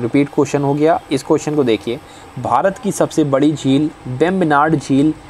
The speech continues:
ये देश के किस राज्य में स्थित है? बताइए, किस राज्य में स्थित है? तमिलनाडु में, कर्नाटक में, केरल में या आंध्र प्रदेश में?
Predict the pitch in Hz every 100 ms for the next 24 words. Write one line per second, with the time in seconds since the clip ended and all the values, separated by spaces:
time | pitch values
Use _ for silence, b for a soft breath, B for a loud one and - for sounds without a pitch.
0 | - 135 127 139 160 - - 156 - 156
1 | 135 113 117 110 107 - 110 110 110 110
2 | 110 120 - B B - - 143 160 139
3 | 143 147 135 139 131 135 135 113 117 117
4 | 120 151 151 147 - 120 123 131 143 143
5 | 143 139 127 139 160 165 156 120 117 113
6 | - 117 117 - 139